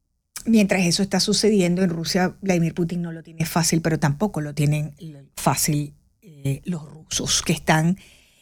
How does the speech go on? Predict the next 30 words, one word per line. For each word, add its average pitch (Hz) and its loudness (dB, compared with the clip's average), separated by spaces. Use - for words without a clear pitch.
el 202 6
que 185 4
pueda, 214 4
se - 4
va. 151 -2
Amigos 180 2
oyentes, 151 -6
el 196 6
que 202 6
pueda 214 2
en 175 4
Rusia 160 -2
irse, 233 2
se - 0
está 170 0
yendo. 139 -2
Y 185 -4
se 202 2
está 185 2
yendo 214 4
por 180 4
varias 156 4
vías, - -12
¿no? 180 -6
Y 214 4
es 196 4
que, 269 2
lógicamente, 208 2
estas 214 -2
sanciones, 170 0